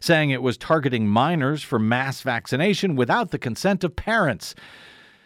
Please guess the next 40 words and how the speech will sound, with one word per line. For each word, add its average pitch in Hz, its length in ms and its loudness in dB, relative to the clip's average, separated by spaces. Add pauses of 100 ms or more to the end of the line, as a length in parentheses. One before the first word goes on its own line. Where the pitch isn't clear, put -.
(260)
As 120 180 0
of 104 140 -2
this 127 180 2
weekend, 139 500 2
I'm 113 100 2
happy 113 260 0
to 104 80 -2
say 123 180 2
they 127 140 2
have 127 120 4
now 120 140 2
begun 113 480 0
restoring 135 800 2
their 113 180 4
vaccine 107 560 0
outreach 104 560 -4
programs 139 640 2 (200)
that 156 180 2
they 147 100 2
had 135 260 -2
scaled 226 540 0
back 170 420 2
just 151 240 -4
a 139 60 -2
week 127 260 0
or 113 40 -4
two 110 240 0
ago. 101 320 2 (180)
In 170 140 4
Ohio, 156 640 4
lawmakers 131 580 0
allowed 127 300 0
a 117 40 -2
doctor 127 380 0
to 107 80 -6
testify 143 540 0
at 120 40 -2
a 117 40 0
legislative 185 640 0
hearing 151 500 0